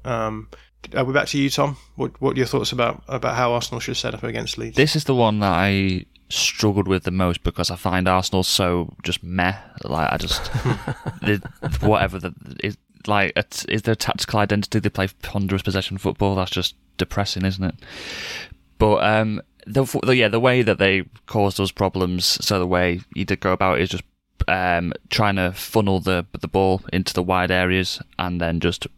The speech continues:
Speaker 2: pressing very aggressively, 'cause that'll just stop us in build-up and basically mean that we, we can't attack, and then you can just try and c-, um, it's almost like you can't, we, we weren't kind of a tradition 'cause we never actually attacked.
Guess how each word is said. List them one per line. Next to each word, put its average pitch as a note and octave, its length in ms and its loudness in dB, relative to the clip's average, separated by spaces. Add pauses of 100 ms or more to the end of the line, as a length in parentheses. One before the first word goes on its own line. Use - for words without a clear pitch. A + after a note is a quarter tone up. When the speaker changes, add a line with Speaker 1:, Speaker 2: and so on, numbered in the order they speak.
(120)
Speaker 2:
pressing F2+ 520 0 (260)
very E2+ 440 0
aggressively, F2 600 -4 (220)
'cause - 480 -4
that'll F2 240 -2
just - 380 -8 (100)
stop - 380 -2
us - 80 -4
in F#2 80 -4
build-up F#2+ 280 2
and F2+ 120 -2
basically F#2+ 280 0
mean F#2 140 4
that F2 120 4
we, F#2 380 2
we G2 140 0
can't G2 300 0
attack, A2 360 -2
and F2+ 160 0
then F#2+ 160 2
you F#2 120 2
can F#2+ 180 0
just - 280 -4 (260)
try G2+ 180 0
and F#2 140 0 (120)
c-, - 80 -12 (540)
um, D#3 160 4 (140)
it's C3 140 2
almost E3+ 200 4
like B2 160 2
you A#2 100 2
can't, B2 480 0 (320)
we, - 240 -2
we A2 120 2
weren't C3 400 2
kind B2+ 180 2
of B2 60 4
a B2 40 2
tradition B2+ 520 2
'cause - 160 0
we A2+ 80 4
never G#2 260 4
actually F#2+ 320 0
attacked. - 540 -4